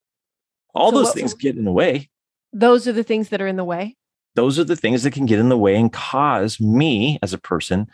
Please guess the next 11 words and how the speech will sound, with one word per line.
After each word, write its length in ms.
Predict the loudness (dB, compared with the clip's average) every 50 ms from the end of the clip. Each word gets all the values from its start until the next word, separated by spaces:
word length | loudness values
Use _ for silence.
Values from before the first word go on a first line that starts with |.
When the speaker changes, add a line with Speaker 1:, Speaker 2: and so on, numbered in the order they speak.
| -16 -20 -20 -20 _
Speaker 1:
to 120 | -4 -2 0
actually 320 | 0 -2 -2 -4 -6 -6
forget 640 | -6 -6 -6 -6 -4 -2 -2 0 0 0 -2 -4 -6 _ _ _ _ _ _ _ _ _
where 320 | -4 0 0 2 2 2
I 80 | 2 2
am, 360 | 2 2 0 0 0 -2 -4 -6 _ -12
how 260 | -6 -4 -2 0 0
I 120 | 0 0
am, 440 | 0 0 0 0 0 -2 -4 -4 -4
what's 220 | -4 -4 -4 -4
flowing. 420 | -6 -6 -4 -4 -4 -6 -8 -14